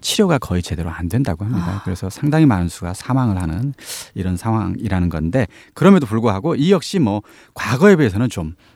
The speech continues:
Speaker 1: 나아졌다, 이런, 음, 증언들은 수집이 이번 백서에서 됐습니다.
Speaker 2: 네, 북한 주민이 가장 크게 제한받고 있는 권리 가운데 하나가 또 이동 및 거주의 자유라고 들었습니다. 이번
Speaker 1: 네네.
Speaker 2: 조사에서는 어떻게 나타났나요?
Speaker 1: 네, 사실 북한 주민은 어떻게 생각할지 모르겠지만 자유롭게 이동할 수 없다.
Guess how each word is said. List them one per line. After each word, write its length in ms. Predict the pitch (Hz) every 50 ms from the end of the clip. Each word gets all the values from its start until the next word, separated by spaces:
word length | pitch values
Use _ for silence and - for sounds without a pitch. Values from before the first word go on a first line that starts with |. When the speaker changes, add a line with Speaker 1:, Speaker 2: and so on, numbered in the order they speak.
| _ -
Speaker 1:
나아졌다, 680 | 90 87 98 95 - - 87 - _ - 85 82 82 85 90
이런, 220 | 107 110 113 98
음, 300 | 90 85 80 90 85 82
증언들은 540 | 78 - - 107 98 90 85 76 - 113 131
수집이 320 | 135 - - - 117 87 85
이번 360 | 90 - 90 - 90 82 78 -
백서에서 480 | - 92 - - - 82 78 80 - -
됐습니다. 640 | - - 92 87 - - - 98 95 104 - - - -
Speaker 2:
네, 280 | - 180 190 170 160 -
북한 320 | - 202 - - 285 285
주민이 300 | 269 262 254 254 254 254
가장 360 | 247 - - - - 220 220 226
크게 220 | - - - 294
제한받고 560 | 277 - - 214 208 220 226 220 214 - 208 202
있는 160 | 196 196 190
권리 220 | - 185 180 185 190
가운데 300 | 196 190 190 185 180 180
하나가 440 | 175 165 165 165 - 196 202 214 208
또 100 | - 202
이동 520 | 180 - 180 190 208 202 247 240 240 233 226
및 160 | 226 220 - -
거주의 600 | - - - 196 190 202 - - 240 240 226 220
자유라고 480 | 214 - - - 190 190 196 190 175 170
들었습니다. 680 | 170 - 180 190 - - - 196 185 175 160 156 156 156
이번 260 | 151 104 254 269 269
Speaker 1:
네네. 80 | 254
Speaker 2:
조사에서는 480 | - 202 - 214 208 202 - 202 190 185
어떻게 300 | 160 156 - 233 - 233
나타났나요? 720 | 202 180 160 - 170 160 160 156 156 160 175 196 202 175
Speaker 1:
네, 160 | 107 90 82 -
사실 320 | - 135 - - 131 98 _ _ _ _ _ _ _ _ _ _ _ _ - 170 -
북한 280 | - 127 - 170 175
주민은 260 | 147 120 147 151 143 110
어떻게 160 | - - 131
생각할지 320 | - 151 151 147 135 -
모르겠지만 580 | 104 98 104 107 110 - - 101 95 92 90 82 -
자유롭게 580 | - - 120 117 127 135 120 - - - 123
이동할 380 | 95 90 87 117 113 107 101 90
수 180 | - - -
없다. 360 | 82 73 - _ _ - 190